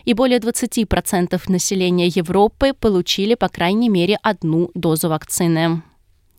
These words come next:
Администрация Джо Байдена сообщает, что объединяется с приложениями для знакомств, чтобы продемонстрировать преимущество вакцинации против ковид девятнадцать.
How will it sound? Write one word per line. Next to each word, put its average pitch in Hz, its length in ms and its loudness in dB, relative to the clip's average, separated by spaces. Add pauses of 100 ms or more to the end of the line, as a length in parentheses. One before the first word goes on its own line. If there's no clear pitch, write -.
(580)
Администрация 294 680 0
Джо 262 220 -2
Байдена 254 540 2
сообщает, 247 640 2
что - 220 2
объединяется 214 680 2
с - 100 -6
приложениями 220 760 4
для 208 260 0
знакомств, 226 800 0
чтобы 233 360 2
продемонстрировать 208 960 0
преимущество 196 760 0
вакцинации 175 800 0 (260)
против 240 340 0
ковид 175 280 -2
девятнадцать. 170 720 -4